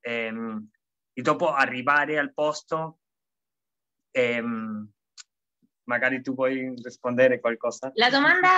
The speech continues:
Speaker 2: si riferiva a come abbiamo trovato questi,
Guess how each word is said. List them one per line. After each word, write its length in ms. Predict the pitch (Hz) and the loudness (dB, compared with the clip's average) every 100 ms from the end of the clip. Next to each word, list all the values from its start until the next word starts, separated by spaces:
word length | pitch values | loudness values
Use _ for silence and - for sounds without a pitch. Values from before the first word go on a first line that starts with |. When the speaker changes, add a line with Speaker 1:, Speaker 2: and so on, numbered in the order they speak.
| 349 226 | 4 0
Speaker 2:
si 160 | - 262 | 2 2
riferiva 580 | 262 269 277 277 285 | 4 2 2 2 2
a 140 | 233 240 | 2 -4
come 260 | 311 311 | -4 -2
abbiamo 400 | 294 233 269 269 | -2 -2 -2 -2
trovato 480 | 269 247 277 311 247 | -4 0 2 0 -2
questi, 760 | 220 208 - 220 202 190 180 | -8 -10 -8 -8 -2 -2 -4